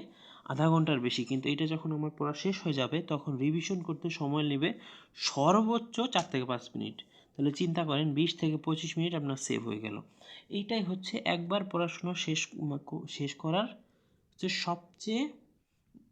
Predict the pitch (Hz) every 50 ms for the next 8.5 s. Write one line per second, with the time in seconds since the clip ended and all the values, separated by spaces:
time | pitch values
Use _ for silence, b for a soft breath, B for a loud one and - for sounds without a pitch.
0 | _ - - - - 113 107 101 - 98 95 - - - - 160 - - 196 165
1 | 160 156 156 156 - 165 151 147 151 156 156 - - 156 151 - 156 151 175 214
2 | 220 170 147 143 139 135 - - 160 151 160 156 170 165 160 151 147 151 151 175
3 | 160 170 - - 147 151 151 - - 165 165 160 165 156 - 175 165 - - -
4 | 165 160 160 196 247 320 - B B B B B B B B B B B B B
5 | _ - 151 143 143 139 - 185 202 226 247 247 233 143 139 - - 156 160 185
6 | 226 269 - - 139 120 120 135 135 143 139 143 156 170 208 302 302 - - -
7 | _ - - 123 127 131 139 143 - 202 202 196 202 156 135 135 139 131 135 135
8 | 131 135 165 190 190 156 143 147 175 226